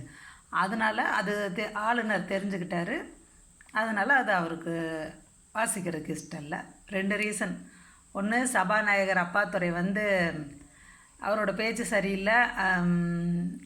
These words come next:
என்ன சொன்னாங்க, கோட்சே பத்தி இழுத்துட்டு இருந்தாராம். கோட்சேக்கும் எங்களுக்கும் எந்த சம்மந்தம் இல்ல, இந்த கட்சிக்கே சம்மந்தம் கிடையாது. ஆ,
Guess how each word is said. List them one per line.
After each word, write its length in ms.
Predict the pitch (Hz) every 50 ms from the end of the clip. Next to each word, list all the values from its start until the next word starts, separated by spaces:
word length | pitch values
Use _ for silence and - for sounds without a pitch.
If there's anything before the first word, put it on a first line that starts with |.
| - -
என்ன 160 | 190 185 190 185 -
சொன்னாங்க, 240 | 202 185 185 196 233 262 185
கோட்சே 420 | 196 226 269 269 - - 277 247 180
பத்தி 180 | 202 180 202
இழுத்துட்டு 240 | 180 185 175 180 180
இருந்தாராம். 460 | 180 175 170 165 160 160 165 170 - -
கோட்சேக்கும் 640 | 220 226 240 233 - 226 208 185 190 226 226 226 208
எங்களுக்கும் 380 | 180 185 196 190 190 185 196
எந்த 240 | 190 170 170 170 180
சம்மந்தம் 440 | 175 180 180 175 180 185 185 175 170
இல்ல, 120 | 160 156
இந்த 140 | 147 151 151
கட்சிக்கே 460 | 151 - 165 160 - 226 208 226 226
சம்மந்தம் 340 | - 208 175 180 185 190 185
கிடையாது. 520 | 175 165 170 165 160 156 156 151 - - - - - - - - - - - - - -
ஆ, 40 | 214